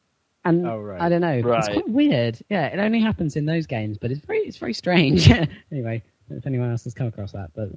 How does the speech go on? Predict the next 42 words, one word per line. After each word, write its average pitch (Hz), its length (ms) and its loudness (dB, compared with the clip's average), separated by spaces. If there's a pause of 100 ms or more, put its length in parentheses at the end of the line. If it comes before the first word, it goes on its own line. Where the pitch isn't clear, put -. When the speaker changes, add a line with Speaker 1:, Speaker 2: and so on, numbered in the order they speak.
(140)
Speaker 1:
weird 123 240 -4
little 123 200 -12
things 107 260 -10
like 101 140 -14
that 107 200 -12 (140)
can 113 160 -10
be 104 240 -8
Speaker 2:
I 127 60 -6
Speaker 1:
irritating. 113 140 -4
Speaker 2:
suspect 110 340 -8
that, 113 100 -10 (180)
uh, 117 120 -12
quite - 260 -8
a 95 60 -12
lot 101 180 -12
of 95 80 -16
the 92 80 -16
problems 92 540 -16
with, 90 160 -16 (120)
where 92 220 -10
I 90 80 -8
was 92 140 -14
having 90 280 -10
the 90 80 -14
weird 90 300 -10 (180)
floating 92 320 -12
midair 92 440 -8
glitches 85 400 -20
in 90 280 -14
the 98 120 -12
P 90 160 -14
C 95 180 -14
version 98 320 -14
was 110 120 -12
probably 120 420 -6
because 104 300 -8
of 98 100 -14
it 107 200 -12
being 101 480 -10 (220)
the 107 100 -12
more 101 240 -8
digital, 95 800 -10